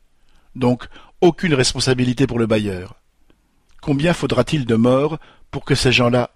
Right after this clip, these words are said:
ravalent leur morgue ? C'est non sans raison que les locataires de l'immeuble de Sevran en colère pointent du doigt la responsabilité du bailleur. Le quartier des Baudottes est l'un des plus pauvres de Sevran.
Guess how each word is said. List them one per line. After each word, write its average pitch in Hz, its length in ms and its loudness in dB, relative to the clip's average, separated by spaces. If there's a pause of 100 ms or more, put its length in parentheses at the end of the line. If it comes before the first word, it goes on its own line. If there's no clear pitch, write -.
ravalent 117 320 2
leur 104 180 -2
morgue ? 95 400 -10 (960)
C'est 131 200 0
non 156 160 2
sans 143 160 0
raison 127 380 -2 (260)
que 135 80 -6
les 131 120 2
locataires 147 420 2
de 135 80 2
l'immeuble 127 380 0
de 107 80 -2
Sevran 123 480 -2
en 120 80 -4
colère 120 460 0 (280)
pointent 151 280 0
du 117 140 -6
doigt 120 280 -2 (220)
la 123 120 0
responsabilité 127 760 0
du 110 100 -2
bailleur. 98 480 -4 (720)
Le 127 140 4
quartier 151 300 0
des 135 100 4
Baudottes 123 440 0 (340)
est 131 120 6
l'un 156 140 2
des 135 120 2
plus 120 180 -8
pauvres 127 320 -2
de 123 80 0
Sevran. 104 480 -6